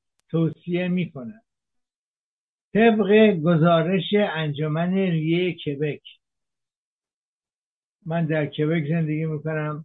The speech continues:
بنابراین مال کبک رو می‌دونم، مال جای دیگر رو نمی‌دونم. سالانه دویست هزار تا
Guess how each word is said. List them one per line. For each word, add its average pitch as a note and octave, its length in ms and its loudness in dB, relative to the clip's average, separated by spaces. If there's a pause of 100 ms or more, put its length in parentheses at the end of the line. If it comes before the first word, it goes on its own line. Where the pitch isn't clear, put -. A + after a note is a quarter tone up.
(120)
بنابراین C3+ 720 -4
مال C#3+ 400 0
کبک D3 540 0
رو C#3 140 -4
می‌دونم، A2+ 480 -6
مال B2+ 280 -8
جای A#2+ 320 -6
دیگر A#2+ 280 -8
رو D3 140 -6
نمی‌دونم. C#3 360 -12 (1600)
سالانه F3+ 680 8
دویست F3 680 4
هزار C3 460 -2 (460)
تا E3 240 4